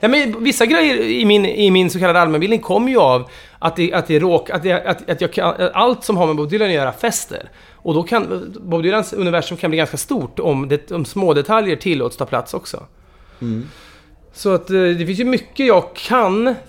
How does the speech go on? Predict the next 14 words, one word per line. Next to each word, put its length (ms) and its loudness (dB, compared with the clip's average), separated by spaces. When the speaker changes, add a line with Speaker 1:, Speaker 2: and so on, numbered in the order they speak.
Speaker 1:
som 260 -6
jag 140 0
kan 340 -2
för 120 -4
att 140 -2
Bob 180 -6
Dylan 220 0
har 60 -4
pratat 340 0
om 160 -4
det. 180 -14
Så 120 -4
att, 160 -6
eh, 60 2